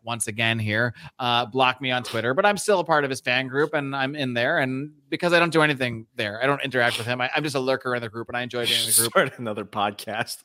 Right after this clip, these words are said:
Speaker 1: I enjoy
Speaker 2: Why Eric Larson <laughs> hates me.
Speaker 1: And post it in the fa-, in his fan group until I get banned.
Speaker 2: No, or I hate Eric Larson. <laughs>
Speaker 1: You know, it's, it's one of those things where I, I don't think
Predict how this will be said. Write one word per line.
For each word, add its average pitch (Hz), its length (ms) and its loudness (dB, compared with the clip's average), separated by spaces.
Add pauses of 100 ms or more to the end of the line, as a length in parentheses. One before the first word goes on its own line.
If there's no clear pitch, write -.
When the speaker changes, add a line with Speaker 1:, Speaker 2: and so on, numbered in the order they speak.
(140)
Speaker 1:
I 214 80 -2
enjoy 185 220 2
Speaker 2:
Why 131 160 6
Eric 135 420 4
Larson 123 540 2
<laughs> - 60 -18
hates - 460 -2
me. 190 80 2 (1900)
Speaker 1:
And 135 100 -10
post 127 260 0
it 135 80 -2
in 117 80 -8
the 107 80 -12
fa-, 117 180 -6
in 110 80 -8
his 107 140 -8
fan 110 240 -2
group 107 200 -4
until 110 220 -6
I 110 60 -2
get 107 160 -8
banned. 107 480 -10
Speaker 2:
No, 156 160 4
or 143 200 6
I 139 240 6
hate 139 360 2
Eric 120 340 0
Larson. 113 580 -2
<laughs> - 60 -8 (1080)
Speaker 1:
You 185 60 0
know, 226 280 4
it's, 208 180 -2
it's 202 220 -2
one 175 200 0
of 202 80 0
those 190 160 2
things 175 360 -2
where 127 320 6
I, 123 240 2
I 120 140 0
don't 151 240 2
think 147 260 0